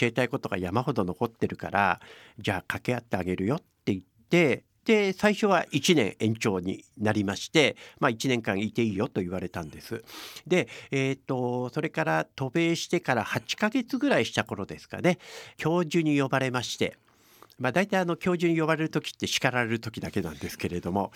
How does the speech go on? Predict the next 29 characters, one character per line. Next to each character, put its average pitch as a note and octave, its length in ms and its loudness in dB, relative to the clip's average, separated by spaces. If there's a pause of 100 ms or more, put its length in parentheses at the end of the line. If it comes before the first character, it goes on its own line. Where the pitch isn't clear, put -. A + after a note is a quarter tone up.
(320)
ま D#3+ 220 4
あ、 - 40 6
「あ E3 40 0
と B2+ 240 4
お A2 60 2
前 A2+ 240 4
も B2 120 0
う C3+ 60 0
ち - 80 -6
ょ C#3+ 60 0
っ - 20 -20
と A2+ 140 0
で F#2+ 100 -2
日 G#2 120 2
本 A2+ 140 0
に F#2+ 120 0
帰 G#2+ 200 2
る F#2+ 80 -4
っ - 40 -4
て - 120 -8
こ F#2+ 120 -8
と - 80 -10
聞 - 180 -6
い - 80 -4
た A2 120 -2
け G#2 120 -4
れ F2 140 -4
ど D#2+ 100 -10
も、 G#2+ 280 2